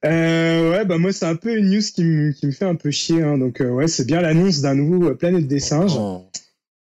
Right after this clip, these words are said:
Speaker 1: Donc, euh, la licence revient suite au rachat, euh, de la Fox par Disney. Et, euh, ça me saoule parce que je trouve que la, la trilogie avec Andy Serkis était franchement bonne. Et, euh, pour moi, euh, c'est une des meilleures sagas de blockbuster,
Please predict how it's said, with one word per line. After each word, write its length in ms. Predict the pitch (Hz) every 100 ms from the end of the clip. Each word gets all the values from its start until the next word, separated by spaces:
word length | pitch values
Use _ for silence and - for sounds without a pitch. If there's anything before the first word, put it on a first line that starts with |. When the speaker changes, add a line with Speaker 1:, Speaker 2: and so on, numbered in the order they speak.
| 135
Speaker 1:
Donc, 260 | 156 160
euh, 160 | 170 156
la 140 | 165
licence 420 | 185 196 214 202
revient 300 | - 175 170 175
suite 280 | - 190 175
au 120 | 143
rachat, 440 | 139 143 170 160
euh, 140 | 135 127
de 80 |
la 100 | 127
Fox 300 | 135 170 160
par 180 | - 214
Disney. 440 | 160 156 - 165 220 _ _ _ _ _ _ -
Et, 220 | 143 151
euh, 260 | 151 147
ça 200 | 147 190
me 60 | 180
saoule 300 | 170 247 233
parce 220 | 170 160
que 160 | - 151
je 60 |
trouve 180 | - 170
que 100 | -
la, 120 | 139
la 120 | 127 131
trilogie 460 | - 156 160 175
avec 220 | 151 139
Andy 200 | 156 147
Serkis 440 | 151 165 151 - 196
était 200 | 123 123
franchement 440 | 117 180 175 165 151
bonne. 400 | 151 202 160 110 _ _ _ _
Et, 200 | 127 135
euh, 160 | 135 131
pour 200 | - 147
moi, 180 | 160 180
euh, 340 | 190 165 131 135
c'est 220 | - 156
une 160 | 165
des 100 | 143
meilleures 240 | 139 147 170
sagas 300 | - 160 160
de 40 |
blockbuster, 500 | 139 143 131 139 -